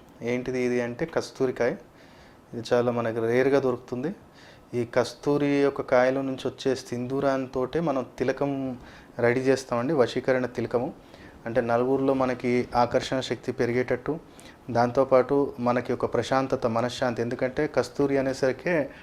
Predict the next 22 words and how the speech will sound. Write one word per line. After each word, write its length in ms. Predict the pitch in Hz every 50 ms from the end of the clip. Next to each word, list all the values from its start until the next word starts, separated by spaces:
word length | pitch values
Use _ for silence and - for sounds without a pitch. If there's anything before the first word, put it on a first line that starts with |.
| - - - - - - - - - -
ఆ 220 | 123 120 120 117
సుగంధానికే 800 | 117 - - 131 123 143 143 143 135 139 139 139 143 139 - 156
మనకు 260 | 151 143 131 127 131
అందరూ 560 | 123 120 123 123 135 135 135 135 131 127 117 - - 123
ఆ 120 | 120 120
స్మెల్ 400 | 113 - - - 123 127 135 135
మనకి, 480 | 139 135 131 131 123 - 123 120 113 - - - - - - - - - -
మనం 500 | 123 120 123 120 120 117 117 117 113 117
నుదుటి 260 | 120 120 131 131 135
మీద 400 | 135 139 139 135 135 127 123 120
బొట్టులాగా 440 | 110 110 120 117 135 127 131 131 127
ధారణ 320 | 123 123 120 120 123 127
చేసుకున్నప్పుడు 680 | 127 120 120 113 - - - - 127 120 - - 135 139
మనం 220 | 139 127 120 117
ఎక్కడికి 280 | 113 - 127 123 120 131
వెళ్ళినా 220 | 123 123 123 120
సరే 220 | - - 117 117
కానీ 180 | 117 120 131 127
నలుగురు 340 | 117 113 113 123 131 139 135
మనకి 440 | 131 123 123 120 120 - 120 113 - - - - - - - - -
అనుకూలంగా 460 | 120 123 120 - 139 135 135 127 131 127
మారటం. 500 | 120 117 113 117 117 113 - 135 156